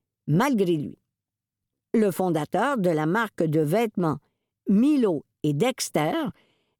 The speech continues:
s'est intéressé à la bête lorsqu'il a voulu mettre la main sur de la laine canadienne. « J'étais abasourdi », dit-il. Les industriels à qui il s'adressait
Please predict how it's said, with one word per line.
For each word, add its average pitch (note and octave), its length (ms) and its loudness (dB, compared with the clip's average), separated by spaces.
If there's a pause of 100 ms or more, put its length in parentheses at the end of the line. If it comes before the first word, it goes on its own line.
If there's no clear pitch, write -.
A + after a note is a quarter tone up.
s'est E4 280 0
intéressé G4 560 -2 (200)
à G3+ 100 0
la E3+ 140 0
bête G#3+ 440 -2 (460)
lorsqu'il C#4+ 480 0
a E3+ 80 2
voulu G#3 360 2
mettre F3+ 480 0
la D#3 160 0
main C#4+ 340 0
sur F#3 240 -2
de D#3+ 140 0
la F#3 180 0
laine D4 260 0
canadienne. « C#3+ 640 -4 (1300)
J'étais A#3+ 540 0 (280)
abasourdi », B3+ 520 0 (640)
dit-il. C#3 640 -2 (800)
Les C4+ 240 2 (160)
industriels A3+ 800 -2 (280)
à B3 160 0
qui A3 320 0
il D3+ 180 -2
s'adressait E3+ 540 -2